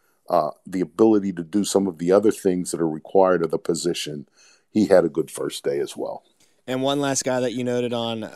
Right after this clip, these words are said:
Speaker 2: again, it's super early. This is the acclimation period of camp. Uh, this is a guy that you really won't get a read on until those pads come on Monday, August first. But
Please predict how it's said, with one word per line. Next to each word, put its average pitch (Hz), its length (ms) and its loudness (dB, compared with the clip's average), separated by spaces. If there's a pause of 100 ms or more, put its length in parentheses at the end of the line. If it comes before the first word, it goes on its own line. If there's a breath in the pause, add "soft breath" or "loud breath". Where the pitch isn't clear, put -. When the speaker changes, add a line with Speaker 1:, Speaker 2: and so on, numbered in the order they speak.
(100)
Speaker 2:
again, 117 480 -6
it's 104 180 -6
super 127 400 -4
early. 117 360 -2
This 107 180 -6
is 117 120 -8
the 120 120 -4
acclimation 113 580 -4
period 110 280 -4
of 98 100 -10
camp. 101 460 -6
Uh, 90 280 -10
this 120 220 -2
is 127 100 -2
a 123 60 -4
guy 120 220 -2
that 113 140 -8
you 110 120 -4
really 113 180 -2
won't 107 200 -6
get 110 140 -6
a 107 60 -6
read 110 240 -6
on 107 180 -6
until 101 260 -6
those 104 180 -6
pads 104 320 -8
come - 180 -8
on 104 220 -6
Monday, 101 320 -4
August 98 340 -6
first. 104 360 -8
But 104 180 -8